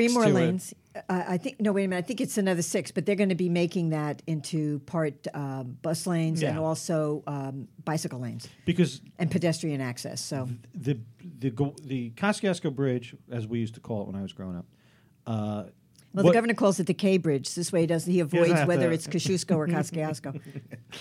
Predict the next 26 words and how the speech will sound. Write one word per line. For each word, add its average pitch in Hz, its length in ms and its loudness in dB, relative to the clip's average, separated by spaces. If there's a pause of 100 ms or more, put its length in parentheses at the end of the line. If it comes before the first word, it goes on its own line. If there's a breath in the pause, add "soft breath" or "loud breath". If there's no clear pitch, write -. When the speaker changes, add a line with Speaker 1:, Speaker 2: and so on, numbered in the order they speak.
(140 loud breath)
Speaker 2:
I 180 160 10
just 202 160 6
remember 190 320 4
the, 139 320 2
the 135 100 0
traffic 160 400 4
reporter 117 340 0
saying 113 260 -2
Kosciuszko 117 520 -2
Speaker 1:
Right, 110 100 -2
Speaker 2:
Bridge 104 220 0
Speaker 1:
that's 214 160 0
Speaker 2:
when 208 80 2
Speaker 1:
what 208 80 2
Speaker 2:
I 190 60 6
Speaker 1:
they 202 100 0
Speaker 2:
would, 131 120 -2
Speaker 1:
did. - 180 -8
<laughs> - 20 -20
Speaker 2:
when - 140 4
I 127 60 4
would 127 120 0
listen 117 220 -4
to 120 80 -4
it. 110 120 -6
But, 151 200 4